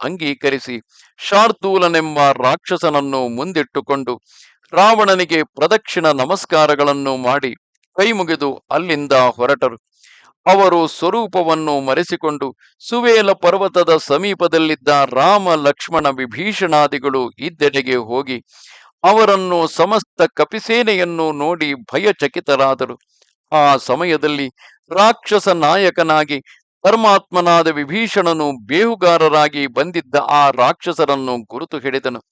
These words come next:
ಅನಂತರ ಆ ಗೂಢಚಾರರನ್ನು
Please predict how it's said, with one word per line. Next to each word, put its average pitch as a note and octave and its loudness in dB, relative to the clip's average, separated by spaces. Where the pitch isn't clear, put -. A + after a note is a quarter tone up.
ಅನಂತರ E3 2
ಆ D3 2
ಗೂಢಚಾರರನ್ನು C#3+ 0